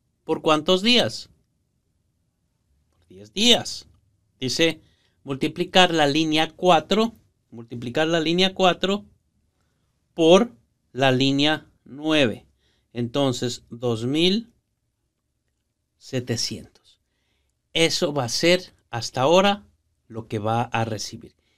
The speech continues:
Y estos dos mil setecientos le multiplicamos por el sesenta y siete por ciento. Entonces me va a dar un resultado de ciento ochenta y uno.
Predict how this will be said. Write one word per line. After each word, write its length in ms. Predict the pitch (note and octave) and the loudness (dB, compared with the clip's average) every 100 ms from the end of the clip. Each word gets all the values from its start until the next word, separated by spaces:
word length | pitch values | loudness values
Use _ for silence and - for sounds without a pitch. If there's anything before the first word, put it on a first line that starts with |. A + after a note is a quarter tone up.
| _ - | _ -4
Y 100 | E3+ | -2
estos 260 | F3 F#3+ | 0 0
dos 160 | F#3 F#3 | 2 2
mil 160 | F#3 | 2
setecientos 840 | F#3+ F#3+ F#3+ - F3 E3 F#3+ F#3 - _ _ _ | 2 -2 -2 0 0 2 0 -4 -8 _ _ _
le 200 | D#3+ G#3 | 2 4
multiplicamos 1160 | A#3 F#3 - E3+ - E3+ - F3+ D#3+ G3 G#3 - _ _ | 6 4 0 -6 -4 -6 2 2 4 0 -4 -10 _ _
por 320 | - D#3+ F3 - | -4 -2 -2 -2
el 260 | D#3+ D#3 - | -2 -2 -8
sesenta 720 | - C#3+ - F#3+ G3 F#3+ C#3+ | -10 -6 -2 0 0 -2 -6
y 80 | B2 | -6
siete 680 | - D3 D#3 D#3 F3 F3 _ _ _ _ _ _ | -6 -4 -4 -4 -6 -6 _ _ _ _ _ _
por 220 | A#2 A2+ | -20 -20
ciento. 500 | - B2+ - _ _ _ _ _ _ _ _ _ _ _ _ _ | -20 -20 -20 _ _ _ _ _ _ _ _ _ _ _ _ _
Entonces 600 | F#3+ F#3+ F3 D#3 F3+ - | -4 0 0 0 -4 -4
me 80 | D#3+ | 0
va 160 | D3+ D3+ | 2 2
a 40 | |
dar 200 | D3+ D#3 | 2 0
un 100 | D3+ | 0
resultado 600 | D3+ D#3+ D#3 D3+ D3+ D3+ | -2 -4 -2 0 0 -2
de 120 | A#2+ | -4
ciento 720 | A2+ - D#3 D3+ - E3 D#3+ _ _ _ _ _ _ _ | -6 -4 -4 -4 -6 -6 -6 _ _ _ _ _ _ _
ochenta 600 | B2+ B2+ - C3 B2 A#2+ | -6 -4 -2 -2 -2 -2
y 100 | A2 | -4
uno. 260 | G2+ F#2+ | -6 -12